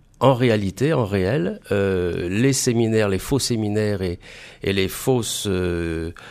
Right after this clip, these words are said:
et les faux rapports, et cetera, qu'il avait, euh, écrits sur le papier mais qui n'existaient pas. Et il va donc introduire dans son système quelqu'un de nouveau, cette Graziella.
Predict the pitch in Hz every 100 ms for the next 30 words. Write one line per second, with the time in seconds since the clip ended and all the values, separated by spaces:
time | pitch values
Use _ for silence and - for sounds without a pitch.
0 | - - 92 85 - 110 107 - 113 95
1 | - 90 98 107 160 160 110 87 85 131
2 | 156 135 90 90 98 104 117 - 90 85
3 | 90 - 160 139 - 104 95 98 - 87
4 | 76 76 - - - - - - - 120
5 | 107 127 156 156 135 135 127 135 123 104
6 | 98 95 95 - 101 - 165 180 180 -
7 | - - 104 139 139 143 123 95 80 90
8 | 92 98 101 101 90 85